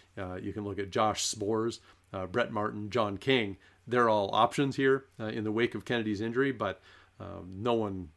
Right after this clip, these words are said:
uh, is really a, a great option, uh, for one, because the Rangers don't win a mu-, win a whole lot, uh, but for two, uh, they just, they don't have, uh, the results. I mean, Sborz has a save,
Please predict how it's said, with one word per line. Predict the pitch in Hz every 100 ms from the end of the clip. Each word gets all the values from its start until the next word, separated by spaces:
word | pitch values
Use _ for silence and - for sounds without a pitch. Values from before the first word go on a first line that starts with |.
| _ - 120
uh, | 98 95 123 98 -
is | 107 92 95
really | 101 92 90
a, | 87 90 -
a | 117
great | 90 101 120 104
option, | 87 - 98 87 - - -
uh, | 101
for | - 123
one, | 127 131 107
because | 101 101 87
the | 92
Rangers | 98 92 87
don't | 90
win | 101 107
a |
mu-, | 87 80 -
win | 117 120
a | 104
whole | 87 92
lot, | 85 92 - - - -
uh, | 98 92
but | 95 110 -
for | 127
two, | 180 180 120 - _ -
uh, | 117 101 98 92
they | - 107
just, | 110 - _ 117 107 98 _ -
they | 113
don't | 101 101
have, | 98 101 98 87 - _ -
uh, | 92 92 92 90 87 _ - 113
the | 113 98
results. | 101 95 107 85 - - _ 104
I |
mean, | 95 95
Sborz | 131 117 110
has | 113 101
a | 92
save, | - 110 90 90